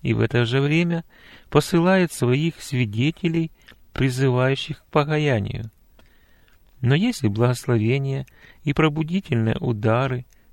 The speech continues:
призывы отвергаются, Бог оставляет такие личности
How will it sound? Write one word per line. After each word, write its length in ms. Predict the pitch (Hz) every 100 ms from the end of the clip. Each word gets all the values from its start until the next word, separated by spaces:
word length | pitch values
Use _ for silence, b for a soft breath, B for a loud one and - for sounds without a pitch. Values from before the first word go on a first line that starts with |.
| -
призывы 800 | 139 170 120 107 135 143 139 120
отвергаются, 920 | - - 110 110 147 196 127 - - - b b b b - -
Бог 400 | 113 113 156 165
оставляет 680 | 151 - 123 117 135 151 117
такие 420 | - 107 151 135
личности 800 | 104 104 120 - 147 - - 127